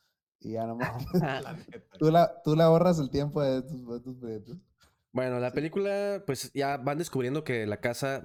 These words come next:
Speaker 2: viene la morra y se hace un pedo porque le fue infiel el vato y la verga.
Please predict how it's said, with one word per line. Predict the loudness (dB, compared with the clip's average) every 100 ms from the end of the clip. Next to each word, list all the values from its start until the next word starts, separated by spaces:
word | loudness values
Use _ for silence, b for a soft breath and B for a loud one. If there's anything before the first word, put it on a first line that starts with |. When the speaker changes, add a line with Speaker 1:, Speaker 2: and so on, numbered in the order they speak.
| -6
Speaker 2:
viene | -2 0
la | 0
morra | -2 -2 -2 -2 -2
y |
se | -4
hace | -4
un | -4 -2
pedo | -2 -2 -2
porque | -4 -8 -8 -8 -10 -14 -8
le | -4
fue | -2
infiel | -2 -2
el | -2
vato | -2 -2 -4 -4
y |
la | -2
verga. | -2 -2 -6